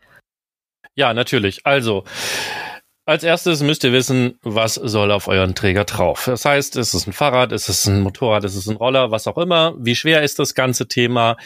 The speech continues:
Wie groß, wie breit, ähm, wie tief ist es? Äh, da müsst ihr also gucken, ob das Ganze entsprechend passt, ob sich eure Türen noch bewegen lassen.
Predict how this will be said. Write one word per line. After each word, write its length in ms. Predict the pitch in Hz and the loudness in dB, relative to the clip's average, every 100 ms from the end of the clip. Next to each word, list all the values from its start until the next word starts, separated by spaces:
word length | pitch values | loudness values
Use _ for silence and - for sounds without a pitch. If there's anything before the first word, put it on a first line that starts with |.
| - - - | -14 -8 -4
Wie 140 | 120 | -4
groß, 380 | - 120 135 - | 0 2 2 2
wie 80 | 110 | -2
breit, 520 | 110 117 120 117 - | 0 2 0 -2 -4
ähm, 680 | 127 113 110 113 110 110 117 | 0 2 2 2 2 2 2
wie 180 | 120 127 | 0 0
tief 320 | - 190 202 | 2 0 0
ist 180 | 190 175 | 0 2
es? 320 | 185 175 - 143 | 2 2 -2 -2
Äh, 240 | 143 135 | 0 2
da 160 | 131 127 | 2 2
müsst 200 | 127 127 | 0 2
ihr 60 | |
also 240 | 117 113 110 | 2 0 0
gucken, 260 | 147 135 | 0 0
ob 80 | 120 | 0
das 160 | 113 - | -2 0
Ganze 300 | 117 117 120 | 0 2 0
entsprechend 520 | 104 - 107 117 113 | -2 -4 -4 -2 -2
passt, 360 | 143 139 - | 2 2 2
ob 100 | 117 | -2
sich 160 | - 113 | -2 -2
eure 160 | 107 104 | 0 0
Türen 240 | 170 151 | 0 2
noch 160 | 139 - | 0 -2
bewegen 400 | 127 120 123 120 | 0 2 2 2
lassen. 460 | 117 113 - 113 | 2 2 2 0